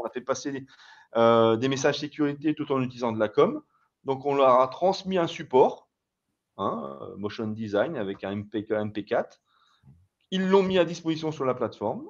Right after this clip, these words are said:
La personne, on utilise la plateforme. Il y a un Q C M derrière qui est un peu plus simplifié pour les visiteurs, pour savoir s'ils ont bien appréhendé les principales règles de sécurité, en particulier les conduites à tenir en cas d'alerte,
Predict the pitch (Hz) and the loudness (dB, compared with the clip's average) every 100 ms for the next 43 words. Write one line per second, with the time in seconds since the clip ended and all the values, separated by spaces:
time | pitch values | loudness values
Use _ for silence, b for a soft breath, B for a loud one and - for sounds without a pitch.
0 | - 143 135 151 - 151 139 143 185 196 | -16 -4 -4 -2 -4 -4 -4 -4 -6 -2
1 | 170 160 131 131 170 - 143 180 196 220 | -2 -2 -4 -4 -4 -2 2 4 2 -4
2 | - 180 170 151 143 151 147 123 117 120 | -2 0 2 2 4 2 0 -4 -4 -6
3 | 135 135 123 127 143 139 117 110 110 113 | -8 -8 -8 -10 -12 -8 -6 -6 -8 -6
4 | 143 - - _ _ _ _ 113 - 127 | -4 -4 -8 _ _ _ _ -14 2 4
5 | 135 131 - 117 113 120 156 151 147 139 | 4 0 -4 -4 -2 0 0 -2 -2 -4
6 | 143 143 135 127 - 131 131 127 123 123 | -4 -6 -6 -6 -6 -8 -6 -4 -2 -2
7 | 120 113 110 - 104 101 202 b b - | -4 -8 -10 -6 -6 -6 -10 b b -2
8 | 123 131 131 135 143 123 131 123 123 117 | 4 4 2 -6 -4 -4 -4 -2 -2 -2
9 | 131 110 110 104 120 233 - | -2 -2 0 2 0 -2 -8